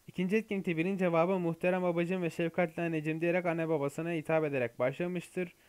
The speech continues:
İki, sevgi ve mutluluk hissediyor. Üç, benim senden büyük, pek büyük ümitlerim vardır. Bu ümitlerimin boşa çıkmamasına gayret et. Hayatta her şeye gül, neşeli ol, insan ol sözlerinden etkileniyor.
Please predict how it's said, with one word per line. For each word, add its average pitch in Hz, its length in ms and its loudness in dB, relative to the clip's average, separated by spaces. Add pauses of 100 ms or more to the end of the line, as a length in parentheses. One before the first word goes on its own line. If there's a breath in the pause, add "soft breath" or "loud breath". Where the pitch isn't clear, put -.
(300 soft breath)
İki, - 280 -2
sevgi 175 380 2
ve 156 80 2
mutluluk 165 460 -6
hissediyor. 185 560 -2 (300 soft breath)
Üç, 190 400 -2
benim 175 200 2
senden 185 340 0
büyük, 185 380 -6 (140)
pek 208 300 4
büyük 165 220 0
ümitlerim 185 480 0
vardır. 190 420 0 (2250 soft breath)
Bu 156 200 0
ümitlerimin 185 500 0
boşa 180 320 -4
çıkmamasına 147 680 -2
gayret 139 380 2
et. 208 100 0 (1080)
Hayatta 151 380 2
her 170 80 4
şeye 147 240 2
gül, 175 220 -4
neşeli 151 380 0
ol, 170 140 0
insan 147 280 -2
ol 135 100 -2
sözlerinden 127 480 -2
etkileniyor. 127 640 -4